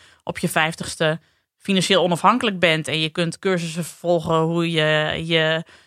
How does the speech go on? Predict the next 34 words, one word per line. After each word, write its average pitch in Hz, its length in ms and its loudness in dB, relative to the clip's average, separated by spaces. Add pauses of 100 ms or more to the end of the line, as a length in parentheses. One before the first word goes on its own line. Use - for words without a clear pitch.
(100)
week 180 280 4
zo 196 140 2
perfect 190 380 -2
mogelijk 175 520 2
inricht 202 440 0
en 190 80 -4
zoveel 185 280 -2
mogelijk 175 280 -2
werk 233 260 2
gedaan 160 360 2
krijgt. 156 400 -2
En 165 240 -8 (540)
je 185 100 -2
kunt, 185 360 2 (200)
eh, 160 400 2
relatietherapie 202 1000 2
volgen. 165 600 -2
En 160 140 -2
je, 165 240 -8
je 165 100 -6
kunt 170 300 -2
het 170 160 -10
honderd 196 300 0
jaar 175 160 4
naar 175 80 0
de 170 60 -6
psycholoog 196 480 0
om 269 60 0
jezelf 214 280 2
helemaal 185 220 -4
uit 160 140 -6
te 170 60 -18
diepen. 165 280 -10
Maar 165 220 -4